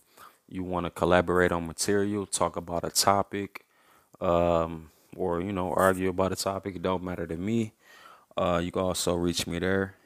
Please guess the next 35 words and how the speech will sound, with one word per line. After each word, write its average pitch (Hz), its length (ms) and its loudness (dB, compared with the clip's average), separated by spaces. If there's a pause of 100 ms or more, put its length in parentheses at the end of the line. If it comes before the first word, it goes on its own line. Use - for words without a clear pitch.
and, 85 320 -6
um, 85 500 -2 (440)
you 87 120 -8
know, 82 160 -6
we 85 100 -4
can 87 160 -6
work 85 240 -4
on 90 140 -6
that. 95 200 -2 (360)
I'm 127 140 0
just 127 200 2
here 117 120 6
to, 104 100 2
like, 95 200 2
spread 92 320 2
the 90 80 -4
news, 85 340 -6
man, 87 220 -8
honestly. 85 580 -2 (500)
Um, 80 600 0 (320)
you 92 80 -8
know, 90 140 -4
so 87 280 -2
if 85 80 -6
you 92 140 -4
into 92 340 -4
what 87 180 -4
I'm 101 180 0
into, 95 420 -4 (520)
you 85 100 -8
know, 90 320 -6
let's 85 180 -4
work 87 220 -2
together. 92 640 -2 (600)
Uh, 90 500 0